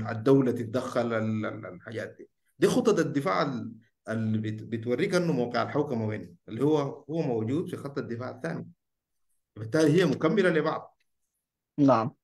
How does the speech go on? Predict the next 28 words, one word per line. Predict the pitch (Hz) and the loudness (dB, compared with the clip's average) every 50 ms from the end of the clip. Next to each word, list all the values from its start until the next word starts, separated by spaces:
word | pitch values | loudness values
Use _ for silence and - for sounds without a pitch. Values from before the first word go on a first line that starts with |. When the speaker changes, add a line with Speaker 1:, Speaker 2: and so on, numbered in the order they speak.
| _ _ _ _ | _ _ _ _
Speaker 1:
إذا | 165 170 214 - 165 | 6 6 6 6 4
الحو-، | - 175 190 208 202 185 | 4 6 4 4 6 6
إذا | 180 180 170 | 6 6 6
نقول | 151 139 127 143 175 160 - 165 - - - | 4 4 4 4 4 2 2 -2 -6 -8 -8
المراقبة | 107 107 110 120 135 160 170 170 156 123 | -8 -4 -2 2 2 2 2 2 -2 -4
الداخلية، | 113 110 107 110 110 107 107 110 104 92 90 - _ _ _ _ _ 135 | -4 -4 -4 -6 -4 -4 -6 -6 -6 -8 -8 -12 _ _ _ _ _ 4
أول، | 165 175 160 - - - - - - | 4 6 4 4 2 -4 -10 -4 0
أول | - 170 175 156 | 2 4 4 4
مراجعة | 143 143 147 165 170 151 143 131 | 4 2 4 4 4 4 2 0
الداخلية | 113 110 117 110 110 110 113 127 120 | 2 0 -2 -2 0 -2 0 0 0
أو | 110 | 0
الرق-، | 120 117 120 - 120 | 0 -2 -2 -2 -2
نظام | 113 117 123 143 185 190 | -2 0 2 2 2 2
الرقابة | 175 160 156 - 170 160 160 | 2 2 2 2 2 2 0
الداخلية | 127 117 123 117 - 135 151 147 | 0 0 -2 -2 -2 -2 -2 0
طبعًا | 143 147 147 143 131 113 110 | 0 0 -2 -2 -4 -4 -4
كثير، | 117 117 110 127 120 123 | -6 -6 -6 -6 -8 -6
فيه | 123 123 120 113 | -6 -6 -4 -2
جانب | 120 120 120 113 110 107 | 0 0 0 -2 -2 -2
مالي، | 117 131 139 135 | -2 -2 -2 -2
فيه | - 123 120 117 | -4 -6 -4 -2
جانب | 120 113 104 104 - - 92 92 90 90 _ _ _ - _ _ _ - | -2 -2 -2 -6 -8 -10 -10 -10 -10 -10 _ _ _ -20 _ _ _ -10
إداري. | - 117 113 110 98 87 - 57 - 110 - - _ _ _ _ _ _ _ _ _ _ _ _ _ _ _ _ _ - | 0 4 4 4 4 0 -4 -8 -12 -18 -20 -20 _ _ _ _ _ _ _ _ _ _ _ _ _ _ _ _ _ -8
الحوكمة | - - 214 247 262 262 240 214 | 4 4 4 6 6 4 4 4
في | 202 | 4
الجانب | 180 202 214 208 190 | 2 2 2 2 0
الإداري | 180 170 165 156 156 147 135 | -2 -2 -2 -2 -2 -2 -4
بتاعها، | 131 127 127 123 110 110 | -6 -6 -12 -12 -12 -18